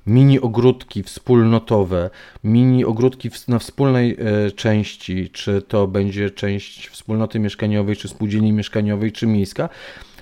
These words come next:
zapraszały do siebie owady, zapraszały do siebie ptaki, zapraszały do siebie nawet gryzonie,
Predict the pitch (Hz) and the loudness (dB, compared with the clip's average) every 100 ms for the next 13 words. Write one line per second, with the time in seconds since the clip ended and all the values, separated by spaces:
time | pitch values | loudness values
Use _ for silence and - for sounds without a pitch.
0 | - 120 135 127 - 175 175 135 131 - | -2 0 2 2 2 2 2 2 0 2
1 | 120 101 98 104 - - 110 104 98 90 | 2 2 -2 -2 -6 -4 2 4 4 2
2 | 92 92 92 107 - 107 - 117 113 107 | 0 -2 -2 -4 -4 -4 0 2 2 0
3 | - 107 107 - - 95 95 95 98 98 | -4 -4 -4 -6 -4 0 0 0 -4 -2
4 | 104 101 107 - 113 110 110 - 107 110 | -2 -2 -4 0 2 2 -2 -4 -4 0
5 | 113 110 104 104 117 104 107 104 98 101 | 0 0 -2 -2 0 2 2 2 2 0